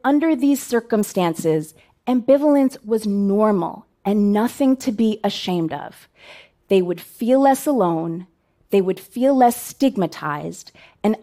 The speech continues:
I think it would even reduce rates of postpartum depression. I'd love to study that one day. I'm a believer in talk therapy, so if we're gonna change the way our culture understands this transition to motherhood,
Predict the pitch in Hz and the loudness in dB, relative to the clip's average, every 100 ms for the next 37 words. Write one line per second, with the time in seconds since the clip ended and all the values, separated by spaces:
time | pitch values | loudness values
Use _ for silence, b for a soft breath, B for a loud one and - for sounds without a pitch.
0 | - 233 269 - 247 233 202 202 190 185 | -2 2 2 2 -2 0 0 0 0 -2
1 | 180 185 180 - 220 220 214 - 156 127 | -4 -8 -12 -6 -2 -2 -4 -6 -4 -4
2 | - - 165 - 170 170 - 180 180 170 | -10 -8 -8 -2 -2 -2 -2 -2 0 -4
3 | 160 147 - 151 127 175 _ _ _ _ | -6 -8 -8 -10 -10 -12 _ _ _ _
4 | _ _ _ b b b 226 202 196 208 | _ _ _ b b b 0 2 2 2
5 | - 185 - 160 156 160 - 170 175 160 | 0 -6 -4 -2 -2 -4 -6 -8 -8 -8
6 | 190 - _ _ _ _ _ _ _ _ | -10 -16 _ _ _ _ _ _ _ _
7 | _ _ B B B B _ 233 269 302 | _ _ B B B B _ 2 4 4
8 | 254 247 233 202 208 190 190 196 180 - | 4 2 2 2 0 -2 -2 0 0 0
9 | 185 175 156 151 156 - 202 190 214 - | 0 0 -2 -6 -6 0 0 2 -2 -4
10 | 180 185 240 277 294 302 - 226 220 214 | -10 -2 2 4 4 2 2 0 0 2
11 | 202 196 190 - 208 190 208 - 185 190 | 2 4 2 0 -2 -2 -2 -2 0 0
12 | 190 190 175 170 180 185 202 180 190 185 | -2 -2 -2 0 -2 -4 -2 0 0 -2
13 | 180 170 180 185 185 160 151 - | -4 -2 0 2 2 0 -6 -10